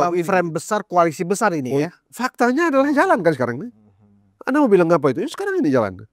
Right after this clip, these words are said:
Speaker 1: Oh, em, eh, siapa tuh, eh, teman saya yang di P K I,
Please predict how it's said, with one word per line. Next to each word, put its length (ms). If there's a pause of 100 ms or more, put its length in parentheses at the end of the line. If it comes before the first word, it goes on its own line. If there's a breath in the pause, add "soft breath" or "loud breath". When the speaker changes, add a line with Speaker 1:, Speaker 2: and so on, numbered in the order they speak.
(280)
Speaker 1:
Oh, 140 (260)
em, 240
eh, 520
siapa 300
tuh, 140
eh, 1400
teman 220
saya 200
yang 80
di 80
P 60
K 160
I, 80